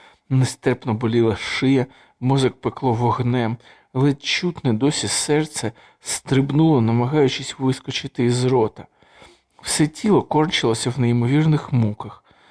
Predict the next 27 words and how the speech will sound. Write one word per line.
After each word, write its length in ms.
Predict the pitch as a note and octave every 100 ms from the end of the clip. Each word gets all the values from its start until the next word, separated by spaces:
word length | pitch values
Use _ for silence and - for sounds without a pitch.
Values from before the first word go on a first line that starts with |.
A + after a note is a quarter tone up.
| - - _
Але 560 | - F3 G#3 G3+ F3+ D#3+ - _ _ _ _ _ _
неслухняні 720 | C#3 C3+ - C#3 - F#3+ D#3+
руки 340 | C#3 E3+ F3+ C3
не 140 | B2
зважали 680 | A#2+ A#2 B2+ D#3+ D#3 A#2 G#2+
на 140 | A#2+
ці 200 | A2+ -
німі 340 | B2 A#2+ B2 C3+
крики, 560 | - A#2 B2 A2+ A2 - _ _
а 80 | B2+
знай 260 | A#2+ D#3+ C3
били 360 | A#2 C#3 D3+
воду 440 | A#2 A#2 C3 B2 A#2+
швидкими 640 | - A#2 G#2+ - C#3 C3+
енергійними 720 | A#2 A2+ A2 A#2+ B2 A#2+ A2+
ударами 520 | G#2+ G#2+ B2+ C3 B2
грибками, 720 | G2+ A#2+ A#2 - G#2+ G#2 A2+ A#2 _ - _ _
підіймали 560 | - C3+ C#3 C#3+ E3+ B2+
тіло 320 | - A#2+ A#2
до 120 | A2
поверхні. 720 | - A#2+ A2+ G#2 G#2+ - B2 - _ _ _ -
Виринула 560 | C#3 E3+ D#3 B2 A2 G#2+
голова, 560 | A2+ G2+ G2+ B2+ B2+ - _ _
сонячне 540 | - - D#3+ C3 - A2+
проміння 540 | - B2 D#3 E3 A#2+
засліпило 680 | G#2 G#2 - A2+ D3 C#3+ -
очі, 480 | B2 G#2 - -